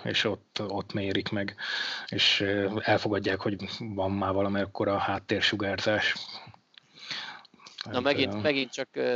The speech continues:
Speaker 2: távolra kerültünk a nepperkedéstől.
Speaker 1: <laughs>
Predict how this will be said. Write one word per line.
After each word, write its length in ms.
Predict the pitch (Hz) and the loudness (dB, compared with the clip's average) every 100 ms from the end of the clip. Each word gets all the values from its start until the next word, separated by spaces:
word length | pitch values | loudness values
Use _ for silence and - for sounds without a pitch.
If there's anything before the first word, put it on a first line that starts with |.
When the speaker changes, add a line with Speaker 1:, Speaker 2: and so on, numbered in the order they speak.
| 120 | 2
Speaker 2:
távolra 400 | 123 120 120 120 | 2 2 2 -2
kerültünk 580 | 123 120 120 120 120 117 | -2 -4 -6 -12 -12 -4
a 520 | 120 117 113 117 117 | -2 0 -2 -6 -8
nepperkedéstől. 920 | - 117 - 120 - 123 123 - 147 170 | -8 -8 -2 -2 0 -2 -2 -2 0 4
Speaker 1:
<laughs> 300 | 175 175 | 4 0